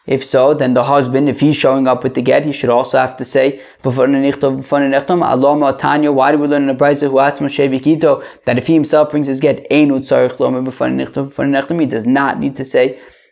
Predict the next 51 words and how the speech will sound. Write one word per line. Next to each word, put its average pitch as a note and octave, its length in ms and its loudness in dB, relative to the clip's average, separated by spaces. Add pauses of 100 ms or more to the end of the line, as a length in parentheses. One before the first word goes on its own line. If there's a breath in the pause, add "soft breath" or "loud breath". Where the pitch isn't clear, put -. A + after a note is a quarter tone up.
(120)
"B'fanei C#3 440 0
nichtav, C#3 480 -2
b'fanei C#3 260 -4
nechtam"? D3 400 -6 (280 soft breath)
So - 100 -20
we D3 80 -4
say D#3 180 0
that, D#3 220 2
as C#3+ 180 0
we C#3+ 80 -4
said C#3+ 180 0
earlier, F3+ 320 4
we D#3 60 2
said, D3+ 260 0
well, D3+ 420 0 (500 loud breath)
'cause D3+ 100 -4
that, D#3 240 0
that, D#3 260 2
that, D#3+ 300 2
that D#3 160 2
just, - 340 -8
there's C3 320 -6
really D3 220 2
no C3 160 2
logical C3 500 0
reason E3 360 2
why C#3+ 180 2
he C#3+ 80 4
would G3+ 240 2
have C3+ 220 -8
to C3+ 80 -12
say, B2 180 -4
"B'fanei A#2+ 460 -4
nichtav, A#2 200 -8 (320 loud breath)
b'fanei A#2+ 540 0
nechtam." G#2+ 240 -6
Time D#3 220 0
of D3+ 80 2
my D3 160 4
omer A3+ 240 2
rabbanon, B2+ 520 0 (320 loud breath)
tzarich C3+ 320 2
lomer B2 220 0
b'fanei A#2 500 -4
nichtav, A2 280 -6
b'fanei A2 260 -4
nechtam. G#2 140 -8
What's D3+ 160 -2
the D#3 80 0
whole D3+ 180 -2
point G3 400 0